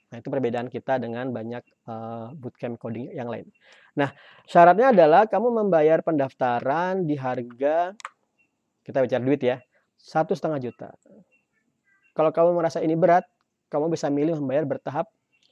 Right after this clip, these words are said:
lima ratus ribu dikali tiga bulan. Nah, itu sebenarnya yang membuat kami berusaha agar Indonesia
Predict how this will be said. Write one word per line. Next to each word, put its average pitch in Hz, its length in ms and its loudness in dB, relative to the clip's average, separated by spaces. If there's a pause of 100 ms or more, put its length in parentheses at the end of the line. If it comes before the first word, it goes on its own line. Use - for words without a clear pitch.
(140)
lima 131 240 -2
ratus 139 160 -6
ribu 135 320 -4
dikali 127 400 -4 (160)
tiga 120 160 -4
bulan. 113 240 -6 (400)
Nah, - 160 -16
itu 190 80 0
sebenarnya 135 640 0 (320)
yang 135 320 0
membuat 131 640 0
kami 131 400 -2
berusaha 123 960 0
agar 139 720 -2 (800)
Indonesia 160 640 4